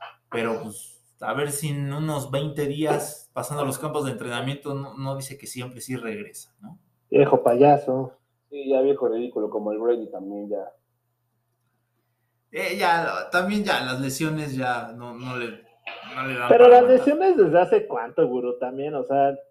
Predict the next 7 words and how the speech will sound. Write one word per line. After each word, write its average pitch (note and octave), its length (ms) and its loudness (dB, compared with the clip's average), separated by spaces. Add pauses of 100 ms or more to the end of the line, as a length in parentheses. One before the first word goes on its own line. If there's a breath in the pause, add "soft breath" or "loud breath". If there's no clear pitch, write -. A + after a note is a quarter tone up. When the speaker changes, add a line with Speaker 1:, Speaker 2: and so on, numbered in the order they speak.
Speaker 2:
las D3 240 -4
lesiones F3+ 400 -2
lo E3+ 120 4
han E3+ 60 0
venido E3+ 260 0
aquejando D3 580 -2
desde A2+ 520 -4